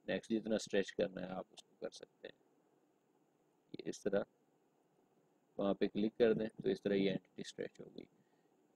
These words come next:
ये तमाम entities हैं जो मूव, copy, rotate, scale और स्ट्रेच के तौर पे अभी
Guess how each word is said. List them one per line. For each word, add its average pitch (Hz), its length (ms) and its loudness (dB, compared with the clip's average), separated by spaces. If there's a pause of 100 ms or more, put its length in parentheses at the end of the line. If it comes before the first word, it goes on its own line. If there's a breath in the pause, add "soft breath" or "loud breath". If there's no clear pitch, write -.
ये 135 580 12
तमाम 120 480 6
entities 110 560 4
हैं 107 400 4
जो 101 80 2
मूव, 107 520 8
copy, 104 400 6
rotate, 104 460 4
scale 104 440 6
और 95 140 4
स्ट्रेच - 440 2
के - 120 2
तौर 98 240 2
पे 95 160 -2
अभी 95 420 4